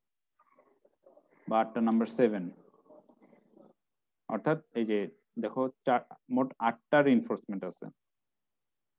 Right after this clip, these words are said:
তো number সেভেন এর আটটা reinforcement আছে, আমরা ধরলাম, আমাদের, আহ, এটা একটা হাইপোথেটিক্যালি ধরলাম আর কি। তো তাহলে এখন তার, আহ, reinforcement গুলো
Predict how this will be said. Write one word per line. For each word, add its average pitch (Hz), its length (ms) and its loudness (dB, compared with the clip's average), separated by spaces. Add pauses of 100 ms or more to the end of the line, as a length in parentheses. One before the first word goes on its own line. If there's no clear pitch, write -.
(440)
তো 113 140 -2
number 117 280 4
সেভেন 143 340 2
এর 196 120 4
আটটা 113 180 0
reinforcement 98 560 -4
আছে, 95 140 -10
আমরা 120 220 0
ধরলাম, 107 260 4 (440)
আমাদের, 110 360 -6 (280)
আহ, 101 180 -6
এটা 160 160 -2
একটা 147 160 0
হাইপোথেটিক্যালি 117 580 2
ধরলাম 101 360 -4
আর 87 80 -8
কি। - 120 -12 (2000)
তো 120 80 4 (120)
তাহলে 151 260 8 (100)
এখন 160 200 6 (1040)
তার, 110 280 8 (680)
আহ, 104 220 4
reinforcement 135 640 6
গুলো 147 140 8